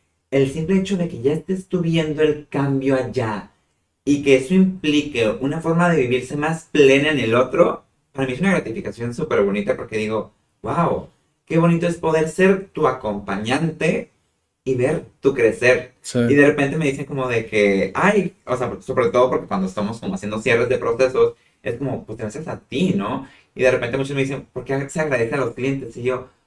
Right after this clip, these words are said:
Speaker 1: "Porque te seleccionó, porque se permitió y te permitió acompañar en un momento tan íntimo que no muchas personas entran".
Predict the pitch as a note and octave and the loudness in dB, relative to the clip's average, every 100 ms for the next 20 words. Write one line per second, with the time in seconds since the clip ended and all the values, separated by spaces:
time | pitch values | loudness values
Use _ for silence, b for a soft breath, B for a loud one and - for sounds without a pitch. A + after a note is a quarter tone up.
0 | _ D3 D3 B2+ C3 A2+ - F#2 G2 G#2 | _ -6 -4 -6 -8 -10 -6 -4 -4 -6
1 | - _ _ C3 A#2+ A#2+ A#2 - B2 - | -10 _ _ -4 -2 0 0 0 -2 0
2 | - B2 A#2+ A#2 - C3+ D#3 E3 E3 C#3+ | 2 2 2 -4 -4 2 4 4 4 0
3 | C#3 C3 A2+ G#2 B2+ C3 G3+ C#3 B2+ C#3+ | 4 2 2 0 0 2 -2 -2 -2 -2
4 | D3+ F3 F#3 F#3+ A#3 A3+ B2 A#2+ C3+ C#3 | 0 -2 0 4 4 2 -2 -2 -2 -2
5 | E3+ F3+ A3+ - - _ _ _ B2+ C3 | 0 0 0 -2 -8 _ _ _ -6 -4
6 | D3 F#3 F#3+ - A#2+ A#2+ - A2+ - F#2 | -4 -6 -6 -10 -10 -10 -12 -10 -8 -8